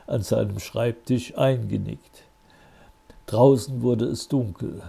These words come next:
Er schaltete die neue elektrische Schreibtischlampe ein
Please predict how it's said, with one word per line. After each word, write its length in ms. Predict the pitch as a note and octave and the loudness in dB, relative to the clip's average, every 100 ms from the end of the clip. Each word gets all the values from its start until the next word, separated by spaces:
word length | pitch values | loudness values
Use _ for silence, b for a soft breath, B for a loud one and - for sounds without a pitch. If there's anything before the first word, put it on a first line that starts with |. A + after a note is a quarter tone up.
| - - _ _ b b b b | -18 -20 _ _ b b b b
Er 100 | - | -4
schaltete 680 | G#2+ - D3+ B2+ A#2+ B2+ A#2 - | -2 0 0 0 -4 -4 -6 -6
die 100 | A#2+ | -6
neue 540 | G#2+ A2 C3 A#2+ A#2 - | -2 0 2 0 -2 -2
elektrische 600 | A#2+ B2+ - - G#2+ A#2 | 0 0 -2 -6 -8 -8
Schreibtischlampe 1080 | - B2+ C#3 - C3 - A#2 A2+ - - B2 | -4 -2 -2 -4 -8 -4 -4 -4 -4 -6 -2
ein 400 | B2 A#2+ A#2 | -2 -2 -4